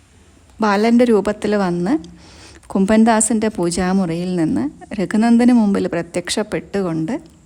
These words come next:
കുഞ്ഞിൻ്റെ പരിഭവം മാറ്റാനായിട്ട് അവിടെ ഇരുന്ന്, കുഞ്ഞിൻ്റെ കൂടെ ഇരുന്ന്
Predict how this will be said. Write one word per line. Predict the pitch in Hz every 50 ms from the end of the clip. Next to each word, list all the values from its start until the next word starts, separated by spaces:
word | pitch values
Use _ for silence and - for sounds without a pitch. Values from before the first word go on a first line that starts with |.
| _ _ _ _ _ _ _ _ _ _ _ _ _ - - - - - - - - -
കുഞ്ഞിൻ്റെ | - 247 240 240 262 254 254 254
പരിഭവം | 254 - 190 180 180 - 220 214 208 208
മാറ്റാനായിട്ട് | 202 170 165 170 - 214 196 196 185 156 147 151 156 - - - 262 330 - - _ - - - - - - -
അവിടെ | - 180 185 214 247 269 247
ഇരുന്ന്, | 214 190 185 185 180 185
കുഞ്ഞിൻ്റെ | 185 - 180 175 190 196 196 220
കൂടെ | 220 214 180 180 185 180 220 220
ഇരുന്ന് | 196 180 175 185 185 196 254